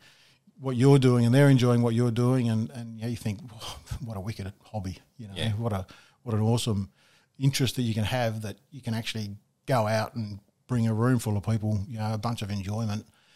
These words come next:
Speaker 1: uh, and have fun yourself. Um, so that's probably the other, the other really big thing, I suppose, through, through my life, that, yeah, to have interests and hobbies and stuff like that, that, that keep you sane. And
Speaker 2: Yep.
Speaker 1: we probably had a few hobbies over the years, Murph, that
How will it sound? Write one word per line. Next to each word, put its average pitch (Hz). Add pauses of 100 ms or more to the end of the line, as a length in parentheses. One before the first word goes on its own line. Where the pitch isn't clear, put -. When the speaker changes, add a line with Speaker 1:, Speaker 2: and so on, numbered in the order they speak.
(380)
Speaker 1:
uh, 113
and 110
have 127
fun 127
yourself. 110 (400)
Um, 104
so 123
that's 139
probably 117
the 104
other, 110 (100)
the 123
other 110
really 113
big 107 (120)
thing, 113
I 110
suppose, 110
through, 104 (140)
through -
my 104
life, 107
that, 107 (480)
yeah, 123
to 151
have 127
interests 123
and 110
hobbies 117
and 110
stuff -
like 120
that, 107
that, 107 (220)
that 95
keep 120
you 110
sane. 123
And 113
Speaker 2:
Yep. 110 (280)
Speaker 1:
we 135
probably 110
had 113
a 101
few 110
hobbies 110
over 117
the 107
years, 110
Murph, 113
that 117